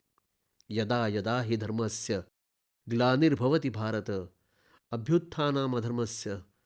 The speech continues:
तदात्मानं सृजाम्यहम्." ही तर साक्षात श्रीकृष्णाची वाणी,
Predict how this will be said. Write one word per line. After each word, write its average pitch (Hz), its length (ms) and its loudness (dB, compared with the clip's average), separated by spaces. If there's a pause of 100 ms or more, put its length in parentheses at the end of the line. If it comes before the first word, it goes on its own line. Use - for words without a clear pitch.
(280)
तदात्मानं 110 720 0
सृजाम्यहम्." 95 960 -6 (800)
ही 147 120 4
तर 143 80 6
साक्षात 135 560 0 (200)
श्रीकृष्णाची 123 760 -2
वाणी, 90 320 -6